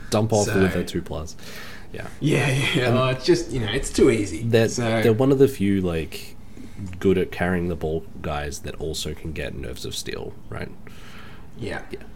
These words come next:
Speaker 1: Nerves of Steel is very good.
Speaker 2: No, I, I really love the vampire. Like, the loss of strength is not really, uh, that much of a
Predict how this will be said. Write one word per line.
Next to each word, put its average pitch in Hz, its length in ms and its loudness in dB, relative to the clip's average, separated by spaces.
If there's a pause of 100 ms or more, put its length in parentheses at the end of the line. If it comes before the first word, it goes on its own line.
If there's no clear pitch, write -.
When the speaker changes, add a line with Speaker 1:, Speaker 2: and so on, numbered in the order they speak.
Speaker 1:
Nerves 80 160 -4
of 80 80 -6
Steel - 160 -6
is - 100 -10
very - 260 -10
good. - 120 -12 (960)
Speaker 2:
No, 131 240 0
I, 143 260 8 (160)
I 131 140 4
really 135 480 10
love 113 440 4 (440)
the 123 80 -6
vampire. 117 600 2
Like, 143 240 0 (760)
the 156 100 4
loss 170 360 4
of 220 60 -2
strength - 540 -2 (540)
is 123 200 0
not 117 380 2
really, 101 540 -4 (680)
uh, 104 100 -6
that 110 200 -2
much 113 240 -4
of 113 80 -4
a 110 140 -2